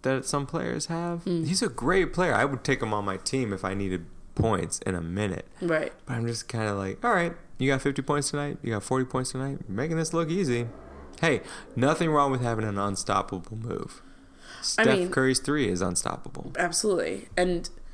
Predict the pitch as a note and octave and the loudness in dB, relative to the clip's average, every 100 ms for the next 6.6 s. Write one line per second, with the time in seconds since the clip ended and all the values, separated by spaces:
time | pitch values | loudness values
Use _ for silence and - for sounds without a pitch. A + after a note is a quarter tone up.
0 | - - - - - - A3+ - C4+ F#3+ | -14 -18 -20 -20 -18 -6 0 2 2 0
1 | G#3 A3+ G#3 G#3+ G3+ F3 E3+ - - - | -4 -2 -2 0 0 0 0 -4 -8 -4
2 | A#3+ C4+ C4 B3 A3 F3+ - F3 E3 D#3 | 0 4 4 4 4 4 4 2 2 2
3 | D#3 D#3 - D#3 G3+ A#3 E3 D#3+ D#3+ F3 | 4 2 2 0 2 2 2 0 0 -2
4 | - F3 - F3 F3 F3 - B3 D#3+ - | -10 -12 -8 -4 -2 0 2 2 2 0
5 | E3 E3 E3 E3+ F3+ - - G3+ F#3 - | 0 0 0 0 0 -2 -2 0 0 2
6 | G#3+ E3 - D#3+ C#3 - | 4 4 4 4 4 2